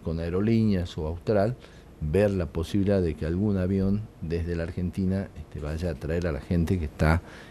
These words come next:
en Santa Cruz y, bueno, ver qué gente está en Tarija. Lo, lo que está pasando y lo que pasó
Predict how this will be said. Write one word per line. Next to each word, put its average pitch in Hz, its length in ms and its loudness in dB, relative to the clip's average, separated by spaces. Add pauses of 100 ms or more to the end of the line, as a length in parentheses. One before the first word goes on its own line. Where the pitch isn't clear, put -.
(160)
en 78 500 4
Santa 85 400 4
Cruz 110 420 6
y, 90 80 6
bueno, 80 300 6
ver 80 280 4
qué 90 120 0
gente 92 360 2
está 82 300 0
en 73 120 -2
Tarija. 101 500 2 (560)
Lo, 117 460 10
lo 131 160 10
que 143 80 6
está - 220 6
pasando 165 440 8
y 110 40 10
lo 101 120 8
que 87 120 4
pasó 101 420 4